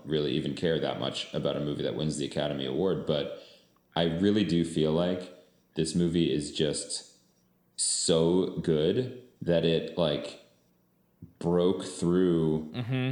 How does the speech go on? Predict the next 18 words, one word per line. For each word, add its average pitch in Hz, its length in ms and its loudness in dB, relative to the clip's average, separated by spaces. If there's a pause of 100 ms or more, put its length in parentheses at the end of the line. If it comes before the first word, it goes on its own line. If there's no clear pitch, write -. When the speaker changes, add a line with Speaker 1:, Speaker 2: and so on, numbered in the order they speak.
Speaker 1:
whatever, 90 680 2
whatever 98 540 4
sort 104 300 0
of, 87 180 2
like, 73 240 0 (400)
w-, - 160 -8 (200)
you 85 180 2
know, 80 160 2
weird 85 520 2
barri-, 85 440 2 (180)
unsaid 90 840 2
barriers 76 600 2
exist - 800 -4
for 73 720 0 (560)
foreign 82 300 2
language 76 340 0
films, 76 760 -2 (420)
and 80 680 2